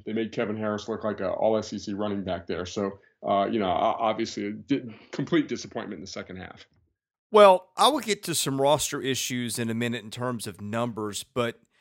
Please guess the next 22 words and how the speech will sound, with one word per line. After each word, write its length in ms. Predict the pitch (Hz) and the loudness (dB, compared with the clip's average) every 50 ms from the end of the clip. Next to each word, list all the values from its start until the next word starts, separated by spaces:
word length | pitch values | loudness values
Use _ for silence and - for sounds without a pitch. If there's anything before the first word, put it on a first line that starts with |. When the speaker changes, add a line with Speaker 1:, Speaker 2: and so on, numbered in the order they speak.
| _ _ _ _ _ _ _ | _ _ _ _ _ _ _
Speaker 2:
I 120 | - 165 175 | 4 4 4
do 200 | 143 - 208 208 | 4 2 -2 -2
think 320 | - - 196 180 - - | 0 0 0 0 0 0
where 100 | 160 160 | 2 4
they 100 | 151 143 | 4 4
were 140 | 135 123 127 | 4 2 -2
really 340 | 113 120 135 135 131 135 120 | 0 0 2 2 2 2 2
hurting 500 | 120 131 127 127 117 117 110 107 101 101 - | 4 4 4 4 2 0 -2 -4 -6 -8 -8
on 240 | - 120 117 113 | -8 -6 -6 -4
Saturday 500 | - - - 127 123 123 120 117 110 107 | -4 0 2 4 4 4 4 2 0 -2
was 180 | 95 95 104 101 | -4 -6 -6 -6
safety. 480 | - - - 123 123 120 110 - - 110 | -4 -2 0 0 0 0 -2 -6 -8 -8
You, 220 | 107 107 113 117 - - | -8 -8 -8 -10 -12 -14
you 140 | - 139 131 | -12 -10 -8
saw 320 | - - - 165 160 156 151 | -4 0 4 6 6 6 6
the 140 | 127 131 | 4 0
same 360 | 120 - - 151 147 147 139 117 | -2 0 2 2 2 2 -2 -2
thing 340 | - 143 139 139 135 135 | -2 -2 0 0 0 -2
as 220 | 127 113 107 - - | -4 -4 -4 -6 -4
last 420 | 123 127 135 139 131 - - - | 0 2 2 2 2 0 -2 -4
year 140 | 131 127 120 | -4 -4 -4
where 380 | 117 120 117 113 110 110 104 | -4 -2 -2 -2 -2 -2 -4